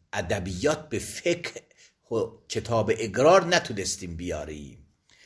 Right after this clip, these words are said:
<coughs> و حاصل الفرق بین هذه الصور، حاصل فرق بین این صورت‌هایی که ما گفتیم، یرجع الی تحقیق معنا بل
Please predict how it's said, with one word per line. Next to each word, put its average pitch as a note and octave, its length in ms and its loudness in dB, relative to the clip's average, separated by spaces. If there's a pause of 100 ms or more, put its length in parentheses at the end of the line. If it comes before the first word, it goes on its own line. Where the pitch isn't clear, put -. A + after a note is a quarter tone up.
(800)
<coughs> - 1500 0
و C#3+ 80 8
حاصل E3 520 8
الفرق D3 520 4
بین A#2+ 300 0
هذه G#2+ 460 0
الصور، A#2 680 0 (760)
حاصل E3+ 760 8
فرق G#3 460 2
بین F3 300 4
این C#3 140 0
صورت‌هایی A#2 640 -4
که G#2+ 120 -6
ما G2+ 220 0
گفتیم، B2+ 640 -6 (520)
یرجع B2 880 4
الی A2+ 480 2
تحقیق F#3+ 580 -4
معنا D3+ 480 0
بل F#2 340 6